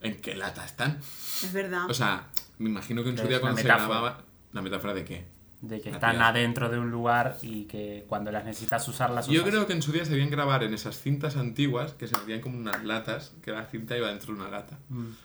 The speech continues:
Speaker 1: Porque yo he venido aquí no a preguntar, sino a explicar mi versión de las cosas.
Speaker 3: Claro, bueno,
Speaker 1: Yo
Speaker 3: pues
Speaker 1: creo
Speaker 2: Sí,
Speaker 1: mi
Speaker 2: sí.
Speaker 1: sección y yo me la contesto.
Speaker 2: Pero yo
Speaker 3: Claro.
Speaker 2: creo que no van muy mal en-, desengani-,
Speaker 1: ¿Desenganimado?
Speaker 2: de-
Speaker 1: Estoy un poco desenganimado, me ayuda.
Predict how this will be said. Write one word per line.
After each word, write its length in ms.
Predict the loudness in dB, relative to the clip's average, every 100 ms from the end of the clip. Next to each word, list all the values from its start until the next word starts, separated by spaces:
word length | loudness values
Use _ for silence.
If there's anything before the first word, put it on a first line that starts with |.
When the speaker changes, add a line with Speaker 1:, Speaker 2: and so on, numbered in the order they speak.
| -10
Speaker 1:
Porque 180 | -6 2
yo 60 | 2
he 40 |
venido 200 | 4 2
aquí 440 | 2 2 2 0 -6
no 140 | -4
a 60 | -2
preguntar, 420 | -2 -4 -4 -6
sino 180 | -6 -10
a 40 |
explicar 340 | -8 -4 -2 0
mi 100 | 0
versión 360 | -2 -2 -6 -4
de 60 |
las 180 | -6 -6
cosas. 320 | -6 -6 -6
Speaker 3:
Claro, 40 | 0
bueno, 140 | 4
Speaker 1:
Yo 20 |
Speaker 3:
pues 80 | 8
Speaker 1:
creo 100 | 10
Speaker 2:
Sí, 60 | 10
Speaker 1:
mi 60 | 8
Speaker 2:
sí. 120 | 6
Speaker 1:
sección 320 | 8 6 6
y 40 |
yo 100 | 2
me 80 | 4
la 140 | 2 2
contesto. 500 | -2 -2 -4 -4 2
Speaker 2:
Pero 140 | 6
yo 60 | 6
Speaker 3:
Claro. 160 | 4
Speaker 2:
creo 120 | 4 6
que 60 |
no 140 | 6 8
van 240 | 8 6
muy 140 | 4 4
mal 180 | 2
en-, 240 | 2 -2 -4
desengani-, 520 | -6 -6 -6 -8 -10 -16 -20 -20 -20 -8
Speaker 1:
¿Desenganimado? 760 | -4 -2 -2 0 0 -2 -6 -12
Speaker 2:
de- 200 | -10 -8 -10 -14 -16 -18 -18 -20 -20
Speaker 1:
Estoy 180 | -6 -4
un 80 | -2
poco 180 | -2 -2
desenganimado, 1120 | -2 -4 -6 -6 -4 -4 -4 -4 -6 -10 -10
me 160 | -10
ayuda. 340 | -10 -10 -10